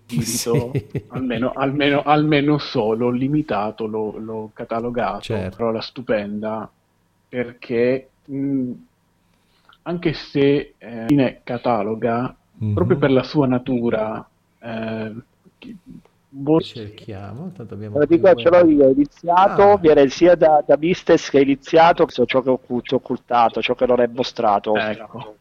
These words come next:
Speaker 1: ciò che,
Speaker 3: Quindi è
Speaker 1: ciò che è
Speaker 3: iniziato,
Speaker 1: occulto,
Speaker 3: è iniziato a ciò
Speaker 1: occultato. Quindi c'è già questo rispetto, un iniziato che, eh, parlo.
Speaker 3: Certo.
Speaker 2: Sì.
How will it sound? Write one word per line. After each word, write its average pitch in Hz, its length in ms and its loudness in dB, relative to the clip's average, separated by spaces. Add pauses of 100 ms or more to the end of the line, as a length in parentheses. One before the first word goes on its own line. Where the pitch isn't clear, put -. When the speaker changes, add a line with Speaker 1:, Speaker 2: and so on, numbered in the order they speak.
Speaker 1:
ciò 135 160 -10
che, 131 260 -4
Speaker 3:
Quindi 127 80 0
è 123 60 2
Speaker 1:
ciò 131 180 0
che 139 80 -6
è 139 80 2
Speaker 3:
iniziato, 143 320 4
Speaker 1:
occulto, 135 260 2
Speaker 3:
è - 40 0
iniziato 135 400 0
a - 20 0
ciò - 140 -4
Speaker 1:
occultato. 82 460 -4 (600)
Quindi 165 320 4
c'è 139 260 2
già 139 300 2
questo - 320 -12
rispetto, 110 720 -12
un 120 140 -4
iniziato 135 840 0
che, 113 240 -8
eh, 110 80 -10 (840)
parlo. 107 840 -10 (420)
Speaker 3:
Certo. - 400 -18 (1900)
Speaker 2:
Sì. 139 220 -20